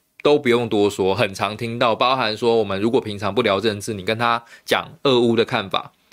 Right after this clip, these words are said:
大家应该都会觉得乌克兰的人民很可怜，对吧？乌克兰的人民很可怜，现在还在打仗，那美国可以帮他什么？美军有没有过去？这些显而易见的问题，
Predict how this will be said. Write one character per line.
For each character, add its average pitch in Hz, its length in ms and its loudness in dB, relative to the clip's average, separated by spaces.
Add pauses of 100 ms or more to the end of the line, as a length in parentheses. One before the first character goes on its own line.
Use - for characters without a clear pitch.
(140)
大 139 140 -2
家 139 120 2
应 135 80 -4
该 127 120 0
都 120 100 2
会 117 80 4
觉 107 140 0
得 98 80 2
乌 110 100 0
克 113 180 -2
兰 92 120 -2
的 87 80 -8
人 90 140 -4
民 92 140 -8
很 92 120 -10
可 92 180 -6
怜， - 140 -10 (640)
对 110 100 2
吧？ 87 240 -4 (1000)
乌 160 120 4
克 170 160 2
兰 120 140 2
的 101 80 0
人 104 120 2
民 107 140 -2
很 101 80 -4
可 101 180 0
怜， 90 200 -4 (160)
现 143 240 2
在 127 160 2
还 101 100 -4
在 107 100 0
打 98 220 -2
仗， 95 300 -6 (220)
那 143 140 -2
美 110 200 -4
国 95 180 -2
可 107 100 -2
以 104 60 2
帮 98 180 -2
他 95 140 0
什 - 140 -12
么？ - 180 -16 (140)
美 113 160 0
军 127 180 -2
有 127 80 2
没 98 100 -4
有 104 80 -2
过 101 200 2
去？ 104 260 -6 (240)
这 190 100 0
些 220 120 4
显 123 200 0
而 101 160 0
易 131 140 2
见 127 340 0
的 117 120 -2
问 143 200 4
题， 90 360 -12